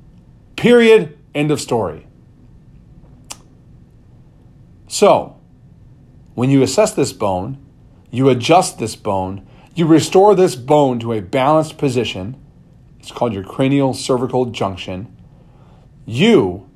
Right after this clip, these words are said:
patient, will get the exact results that you have been looking for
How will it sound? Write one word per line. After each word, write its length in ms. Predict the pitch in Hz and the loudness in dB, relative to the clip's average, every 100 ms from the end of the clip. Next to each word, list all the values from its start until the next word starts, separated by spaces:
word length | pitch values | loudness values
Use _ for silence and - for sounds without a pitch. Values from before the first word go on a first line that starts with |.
| - _ - - - _ - | -20 _ -20 -20 -20 _ -10
patient, 480 | - 120 - 110 - - - - - - | -4 -4 -4 -12 -16 -20 -20 -20 -20 -14
will 120 | 101 | -8
get 260 | 120 127 123 | -2 -2 -2
the 140 | 110 | -4
exact 540 | 104 98 104 127 135 - | -4 -4 -2 -2 -2 -8
results 500 | 131 127 117 104 - | -6 -4 -4 -6 -8
that 160 | 92 98 | -14 -10
you 140 | 113 | -6
have 160 | 110 104 | -6 -6
been 260 | 101 98 | -10 -4
looking 300 | 127 131 110 | -4 -4 -8
for 400 | 95 95 87 85 | -10 -10 -10 -14